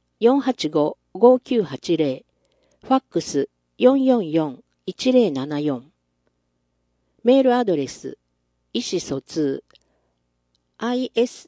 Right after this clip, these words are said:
エイチアイエスオーティーエスユーアットマークシーアイティーワイドットアマエーエムエードットジェーピー。二次元コードが掲載されています。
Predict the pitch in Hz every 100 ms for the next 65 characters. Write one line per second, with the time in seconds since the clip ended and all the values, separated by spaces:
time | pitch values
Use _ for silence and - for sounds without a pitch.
0 | - 220 - - - 214 208 151 - 170
1 | - - 226 226 175 - 214 214 - 214
2 | - 165 165 175 - _ _ 170 - 214
3 | 202 170 123 - 120 - _ _ _ _
4 | - - 247 247 - 240 233 - - 202
5 | 202 190 185 135 147 151 - _ 185 180
6 | _ _ _ _ 220 233 151 127 _ _
7 | - 208 240 240 247 247 247 226 185 127
8 | 151 - _ 202 - _ _ _ - 190
9 | 247 233 233 202 - 156 160 _ - 208
10 | - - 190 180 - 170 135 - _ _
11 | _ _ _ _ 220 226 262 277 262 262
12 | 214 143 131 139 208 208 196 202 190 180
13 | - 123 120 117 -